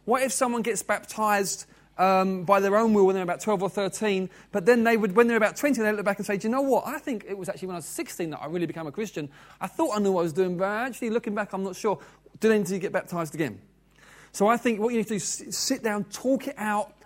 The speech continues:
and get them to a place where they can actually put their hand on their heart and say, "Do you know what? When that, when that happened, I did believe in Jesus. I was really immature. It was, the whole thing was really embryonic, but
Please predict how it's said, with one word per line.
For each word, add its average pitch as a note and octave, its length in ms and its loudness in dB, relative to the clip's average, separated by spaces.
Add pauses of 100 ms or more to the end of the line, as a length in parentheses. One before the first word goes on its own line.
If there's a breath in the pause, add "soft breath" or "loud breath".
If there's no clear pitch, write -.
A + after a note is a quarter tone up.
and G3 220 0
get A#3+ 240 -2
them C4+ 200 4
to A3 120 -2
a F3+ 60 0
place F#3 340 -2
where F#3+ 140 2
they A3+ 240 2
can A3+ 220 -4
actually G3 340 -8
put - 160 -8
their F#3 160 -2
hand A#3+ 260 -4
on A3+ 80 -2
their G3+ 140 -2
heart F#3 240 -2
and F#3 100 -8
say, F3+ 300 -2 (260 loud breath)
"Do G#3 80 -2
you - 20 2
know B3 140 4
what? A#3+ 320 2 (540 soft breath)
When B3+ 340 4
that, B3 220 0
when B3+ 200 0
that A#3+ 120 0
happened, G#3+ 460 0
I G3 120 -6
did G#3 220 -6
believe D3+ 260 -4
in C#3 80 -6
Jesus. C3+ 540 -10 (140)
I F3+ 60 -8
was F3+ 180 -4
really A#3 280 -2
immature. G3+ 640 0 (240 loud breath)
It F#3 60 -6
was, F#3 140 -4
the G3 100 -2
whole G#3+ 180 -2
thing G#3 160 -4
was F3+ 120 -2
really G#3+ 220 -2
embryonic, F3+ 540 -4
but F#3 180 0